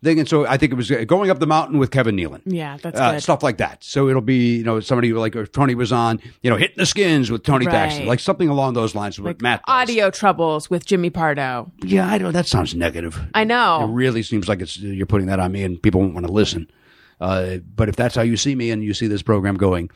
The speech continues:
Speaker 2: That's what I'm, no, I don't though. That's what I'm saying. I'm
Speaker 1: Mm.
Speaker 2: not good at it.
Speaker 1: Um,
Speaker 2: <laughs> I've chosen something I don't excel
Speaker 1: uh,
Speaker 2: at.
Speaker 1: uh, uh, uh, making good on a bet with Jimmy Pardo?
Speaker 2: Oh, that's good.
Speaker 1: That's almost a follow-up to the Jimmy Pardo owes
Speaker 2: Write
Speaker 1: me
Speaker 2: that,
Speaker 1: money.
Speaker 2: write that down, Tone Zone.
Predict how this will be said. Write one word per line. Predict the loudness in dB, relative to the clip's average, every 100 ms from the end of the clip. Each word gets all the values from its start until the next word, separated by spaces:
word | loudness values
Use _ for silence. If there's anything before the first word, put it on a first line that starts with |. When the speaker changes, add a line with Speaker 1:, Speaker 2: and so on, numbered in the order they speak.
| _
Speaker 2:
That's | 0 2
what | 2
I'm, | 2
no, | 2 2 2 0
I |
don't | 2 2 2
though. | 2
That's | 2 2
what |
I'm | 0
saying. | 2 2 2
I'm |
Speaker 1:
Mm. |
Speaker 2:
not | 2 0
good | 2 0
at | 0
it. | -6 -10 _ -4
Speaker 1:
Um, | -2
Speaker 2:
<laughs> | -2 -6 -2 2
I've | 4 2 -4 -12 -18 -16 -20 -8
chosen | 2 2 4 2
something | 0 0 0
I | 0
don't | 2 2 2
excel | 0 0 0
Speaker 1:
uh, | 0 -2
Speaker 2:
at. | -4
Speaker 1:
uh, | -4 -4 -6
uh, | -4 -4 -2 -4 -6 -4
uh, |
making | 0 2 2
good | 4 4
on | 2
a |
bet | 2 0 0
with | -4
Jimmy | -2 -2
Pardo? | 0 0 0
Speaker 2:
Oh, | 0 0
that's | 0 -2 -2
good. | 0 2 2
Speaker 1:
That's | 0 2
almost | 2 2
a |
follow-up | 0 2 2 2 0
to | 0 2
the | 2 0
Jimmy | 0 0
Pardo | 2 2
owes |
Speaker 2:
Write | 2
Speaker 1:
me | 2
Speaker 2:
that, | 0
Speaker 1:
money. | 0 -2
Speaker 2:
write | 0 0 0
that | -2
down, | 0 0 2 0
Tone | 0 -2
Zone. | 0 2 0 -2